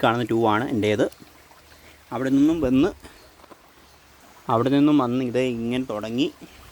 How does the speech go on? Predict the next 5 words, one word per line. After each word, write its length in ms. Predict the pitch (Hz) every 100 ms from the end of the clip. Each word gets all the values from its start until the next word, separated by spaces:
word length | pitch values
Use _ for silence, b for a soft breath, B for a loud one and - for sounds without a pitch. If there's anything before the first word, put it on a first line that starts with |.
| - - - - - - - - - - - 120
ഏകദേശം 360 | 120 127 143 123
ദേ 60 | 123
ഇവിടെ 200 | 120 143 131
എത്തി 220 | - 175 - - - -
ഗൈസ്. 260 | 110 -